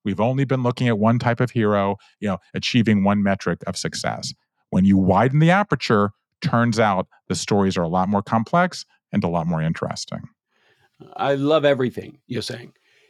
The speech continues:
Speaker 2: I suddenly recall having access to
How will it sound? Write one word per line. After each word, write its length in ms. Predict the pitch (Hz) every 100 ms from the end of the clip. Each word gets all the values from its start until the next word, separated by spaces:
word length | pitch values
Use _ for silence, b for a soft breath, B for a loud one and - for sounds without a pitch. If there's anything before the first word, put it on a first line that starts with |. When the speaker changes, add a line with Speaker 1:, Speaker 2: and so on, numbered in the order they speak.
| _ _ -
Speaker 2:
I 120 | 160
suddenly 640 | - 226 240 214 165 147 - _
recall 720 | 131 135 - 165 127 113 107 _ _
having 480 | 120 135 135 131 120 -
access 540 | 170 127 156 123 - -
to 400 | 135 123 120